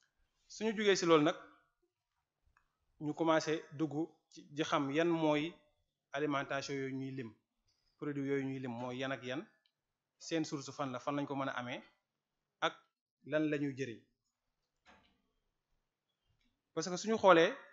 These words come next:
dañuy xool ne daa am loo xamante ni yaram bi da koy, da koy soxla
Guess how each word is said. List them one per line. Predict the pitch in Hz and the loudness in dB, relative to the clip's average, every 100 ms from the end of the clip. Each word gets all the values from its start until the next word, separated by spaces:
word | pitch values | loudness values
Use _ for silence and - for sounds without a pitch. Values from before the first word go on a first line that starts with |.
| - _ _ _ _ _ _ | -20 _ _ _ _ _ _
dañuy | 147 151 185 | -6 -2 -2
xool | 175 180 160 | 2 4 4
ne | 156 151 | 2 0
daa | 139 160 | 2 2
am | 165 | 4
loo | 170 | 2
xamante | 170 160 | 0 -2
ni | 151 | 0
yaram | 156 160 | 2 0
bi | 147 | -2
da | |
koy, | 156 160 - - | -4 -6 -8 -12
da | 151 | -8
koy | 160 | -6
soxla | 156 - 170 151 | -6 -8 -8 -6